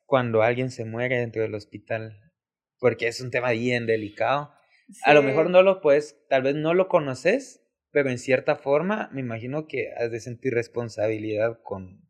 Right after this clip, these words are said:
Speaker 2: Sí,
Speaker 1: con ellos.
Speaker 2: por supuesto, o sea, es la empatía, lo
Speaker 1: Ujú.
Speaker 2: que llamamos los médicos, que tú te
Speaker 1: Ujú.
Speaker 2: pongas en el lugar de los pacientes.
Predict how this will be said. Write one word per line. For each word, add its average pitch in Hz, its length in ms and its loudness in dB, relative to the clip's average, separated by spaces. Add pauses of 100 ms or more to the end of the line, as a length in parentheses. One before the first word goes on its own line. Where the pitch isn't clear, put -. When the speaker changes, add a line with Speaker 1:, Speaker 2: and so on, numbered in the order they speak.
(120)
Speaker 2:
Sí, 240 560 -2
Speaker 1:
con 104 160 -2
ellos. 87 460 -4
Speaker 2:
por 240 160 2
supuesto, 220 640 -2
o 208 40 -4
sea, 208 320 2
es 208 240 -4
la 247 80 0
empatía, 202 640 -4
lo 127 120 -4
Speaker 1:
Ujú. 123 80 -4
Speaker 2:
que 180 340 -4
llamamos 190 580 -8
los 185 180 -8
médicos, 202 540 -6 (280)
que 185 120 -10
tú 156 240 -6
te 220 80 -4
Speaker 1:
Ujú. 214 80 -8
Speaker 2:
pongas 185 300 -8
en 202 100 -12
el 202 80 -10
lugar 175 260 -6
de 190 100 -8
los 196 140 -10
pacientes. 202 580 -12